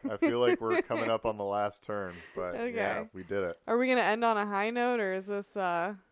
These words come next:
Speaker 1: Uh, eh, it's not a low note. It's not a low note.
Speaker 2: All right, it's all about perspective.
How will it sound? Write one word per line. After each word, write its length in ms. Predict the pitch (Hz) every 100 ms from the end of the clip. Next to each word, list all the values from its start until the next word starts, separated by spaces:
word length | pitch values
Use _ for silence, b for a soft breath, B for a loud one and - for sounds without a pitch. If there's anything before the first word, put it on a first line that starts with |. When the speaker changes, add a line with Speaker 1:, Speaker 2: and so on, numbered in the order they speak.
| _ _ _ _ _ _ _ _ _ _ _ _ -
Speaker 1:
Uh, 440 | 196 277 285 285 269 B B B B B B -
eh, 360 | 427 403 359 269 B -
it's 180 | 196
not 220 | 226 254 262
a 40 |
low 320 | 147 127 214
note. 340 | 139 113 135 - b b b b b -
It's 120 | 147
not 200 | 180 151
a 20 |
low 260 | 104 87 85
note. 100 | 415
Speaker 2:
All 60 |
right, 260 | 403 269 320
it's 140 | 320
all 160 | - 339
about 240 | 311 294
perspective. 640 | 285 269 - 226 240 285